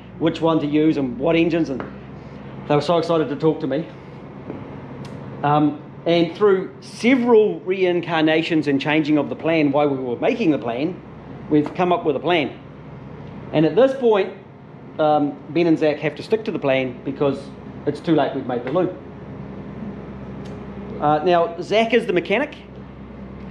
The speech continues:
and Ben owns the truck. And what are we going with? I talked to Zach the other day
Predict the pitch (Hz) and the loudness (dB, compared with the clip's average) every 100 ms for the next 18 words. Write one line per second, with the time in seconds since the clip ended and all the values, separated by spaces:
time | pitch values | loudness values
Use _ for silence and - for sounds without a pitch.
0 | - - 139 147 147 139 - 131 175 160 | -14 -4 2 4 2 0 -4 2 4 4
1 | 143 151 147 143 - 123 - - - - | 4 4 2 -4 -4 -4 -4 -12 -16 -14
2 | - - - - - - - - - - | -14 -14 -14 -14 -14 -14 -12 -12 -10 -2
3 | 139 143 143 143 139 143 147 147 143 - | 0 2 2 0 0 0 2 2 0 -6
4 | - - - - - - - - - - | -14 -14 -14 -14 -14 -12 -12 -12 -12 -12
5 | - - 151 175 170 160 151 147 127 - | -12 -4 0 2 2 4 4 4 0 -4
6 | - - - - - - - - - - | -12 -18 -18 -16 -16 -14 -14 -16 -16 -16
7 | - - 143 214 214 170 170 160 156 131 | -14 -4 4 4 4 0 2 2 2 2
8 | 131 127 | 0 0